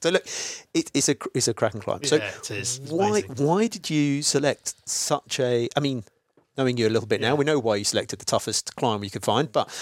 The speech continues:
Speaker 1: um,
Speaker 2: Yeah.
Speaker 1: how did it, how did you choose where you went and why, why that one?
Speaker 2: Um, well, it, w-,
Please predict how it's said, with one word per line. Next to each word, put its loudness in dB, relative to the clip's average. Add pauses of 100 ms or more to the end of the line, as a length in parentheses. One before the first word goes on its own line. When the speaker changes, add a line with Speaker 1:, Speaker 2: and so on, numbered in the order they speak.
(120)
Speaker 1:
um, 0 (240)
Speaker 2:
Yeah. -12
Speaker 1:
how 2
did 2
it, 2 (180)
how 0
did -4
you -4
choose 0
where 4
you -2
went -2
and -12
why, -2 (120)
why 4
that 4
one? -2
Speaker 2:
Um, -10 (460)
well, 4
it, 2
w-, -6